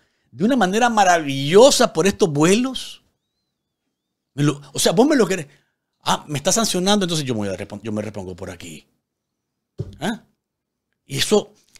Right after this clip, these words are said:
esa es la posición de Ortega porque no hay consecuencia real. Lo que le hacen son, como diría Adrián Mesa,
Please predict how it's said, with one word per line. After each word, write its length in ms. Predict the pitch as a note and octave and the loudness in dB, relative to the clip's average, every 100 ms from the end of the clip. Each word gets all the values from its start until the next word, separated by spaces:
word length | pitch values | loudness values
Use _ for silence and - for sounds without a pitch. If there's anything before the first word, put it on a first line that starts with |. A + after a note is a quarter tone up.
| _ | _
esa 180 | C#3+ - | -2 0
es 60 | A#3 | 0
la 100 | A#3+ | -2
posición 480 | A3 D#3 - A3 | -2 -2 0 2
de 80 | A3 | 2
Ortega 460 | D3+ D3 G#3 A3 G#3 | 0 -2 -2 0 -2
porque 320 | F3 - D3 | -6 -6 -6
no 440 | D#3 G3+ G#3+ F#3+ | -2 -2 -2 -4
hay 200 | G#3 G#3+ | -4 -4
consecuencia 920 | F#3 E3 - C3 D#3 F3 F3+ - E3 | -4 -6 -4 -6 -6 -6 -4 -4 -6
real. 720 | C3+ G#2+ G2+ A#2 A#2+ G#2+ E2+ _ _ _ _ _ _ _ _ _ _ _ _ | -6 -8 -4 -2 -2 -6 -14 _ _ _ _ _ _ _ _ _ _ _ _
Lo 200 | B2+ C#3+ | -4 -4
que 140 | D3 C3+ | -4 -4
le 180 | C3 | -2
hacen 400 | E3 G#3+ - G3+ | 2 2 0 -4
son, 520 | D3+ E3+ G3 A3 F#3+ _ _ _ _ _ _ _ _ _ _ _ _ | -4 -2 0 0 -6 _ _ _ _ _ _ _ _ _ _ _ _
como 320 | G2+ F#2 F2 | -16 -14 -6
diría 760 | G#2 D#3+ F#3+ D#3 A#2+ F#2 - _ _ _ | 4 6 8 6 4 -4 -12 _ _ _
Adrián 280 | A#2 C#3+ | -12 -4
Mesa, 460 | E3+ E3 - F3 | 2 2 2 -2